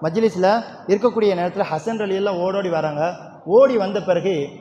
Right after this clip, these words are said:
ரசூல் ஸல்லல்லாஹு அலைஹி வஸல்லம் என்ன செய்றாங்க? ஹசன் ரலியல்லாஹு அவங்கள தூக்கி கொஞ்சுறாங்க, முத்தம் கொடுறாங்க. அந்த சஹாபி கூட ஹசன் ரலியல்லாஹோட விளையாடுறாங்க. விளையாடுறதை பார்த்து, முச்சம், முத்தம் கொஞ்சுறதை இருக்க பார்த்து அங்க இருந்த ஒரு சஹாபி அக்ரா பின் ஹாசி-, ஹாபிஸ்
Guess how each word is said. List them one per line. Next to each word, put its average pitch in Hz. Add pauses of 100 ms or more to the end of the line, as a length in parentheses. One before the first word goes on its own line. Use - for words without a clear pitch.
(160)
ரசூல் 233
ஸல்லல்லாஹு 214
அலைஹி 196
வஸல்லம் 185
என்ன 196
செய்றாங்க? 175
ஹசன் 185
ரலியல்லாஹு 180
அவங்கள 170
தூக்கி 208 (480)
கொஞ்சுறாங்க, 196
முத்தம் 208
கொடுறாங்க. 165 (360)
அந்த 170 (140)
சஹாபி 196
கூட 196
ஹசன் 185
ரலியல்லாஹோட 185
விளையாடுறாங்க. 175 (440)
விளையாடுறதை 226
பார்த்து, 180
முச்சம், 202
முத்தம் 190
கொஞ்சுறதை 190
இருக்க 175
பார்த்து 190 (240)
அங்க 185
இருந்த 269
ஒரு 226
சஹாபி 175
அக்ரா 208
பின் 208
ஹாசி-, 170 (300)
ஹாபிஸ் 175